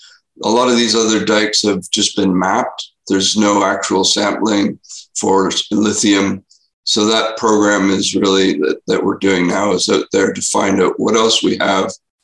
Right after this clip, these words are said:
that's outcropping. The cover is, uh, typical shield cover. There's a bit of till, a bit of, bit of, uh, s-, soil,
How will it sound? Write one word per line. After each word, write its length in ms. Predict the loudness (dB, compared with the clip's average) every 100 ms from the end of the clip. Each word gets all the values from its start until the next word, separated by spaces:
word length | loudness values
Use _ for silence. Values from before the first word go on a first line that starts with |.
| -6
that's 240 | -2 0
outcropping. 800 | 2 0 0 -2 0 0 0 -2 -12 -20 -20 -10
The 140 | -6 0
cover 400 | 0 4 4 4
is, 480 | 4 2 0 -2 0
uh, 320 | 0 2 0 -2 -2
typical 500 | -4 -4 -2 0 2
shield 580 | 2 0 2 2 0 -2
cover. 320 | -2 0 2
There's 260 | 2 0 0
a 60 | 0
bit 160 | -2
of 120 | -2 -2
till, 520 | 0 2 2 0 -4 -16 -20 -20 -10
a 200 | -6 -4
bit 160 | -2 0
of, 280 | 0 -4 -4
bit 140 | -2
of, 180 | -2 0
uh, 140 | 0
s-, 440 | 2 0 -2 -2 -2
soil, 640 | 0 2 4 4 2 0